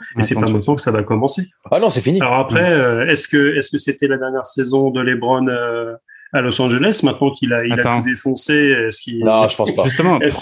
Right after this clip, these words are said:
Speaker 1: qu'il allait ailleurs ?
Speaker 2: pour conclure, pour conclure cette parenthèse Lakers, vu qu'on était sur, euh, sur LeBron, qui selon vous est quand même le principal fautif, effectivement, Vogel, l'entraîneur, se fait, vient de se faire virer.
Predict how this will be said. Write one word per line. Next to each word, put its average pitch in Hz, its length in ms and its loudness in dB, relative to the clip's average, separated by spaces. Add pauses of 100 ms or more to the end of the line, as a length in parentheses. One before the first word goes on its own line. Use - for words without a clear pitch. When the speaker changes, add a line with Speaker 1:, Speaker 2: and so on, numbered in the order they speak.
Speaker 1:
qu'il 131 60 4
allait 135 180 4
ailleurs ? 135 240 2
Speaker 2:
pour 147 80 0
conclure, 156 420 0
pour 120 180 -4
conclure 127 640 0
cette - 280 -4
parenthèse 107 520 0
Lakers, 107 580 0
vu 110 100 -6
qu'on 104 180 0
était 104 240 0
sur, 107 280 0
euh, 101 180 2
sur 104 180 -2
LeBron, 113 480 2
qui - 180 -8
selon 104 300 0
vous 113 200 0
est 104 40 -2
quand 107 140 -2
même 101 220 2 (140)
le 117 160 -2
principal 110 480 -4
fautif, 143 480 0
effectivement, 113 460 2
Vogel, 110 320 0
l'entraîneur, 110 400 0
se - 100 -12
fait, 104 200 0
vient 110 120 2
de 117 60 2
se 120 80 -2
faire 110 180 -2
virer. 120 280 0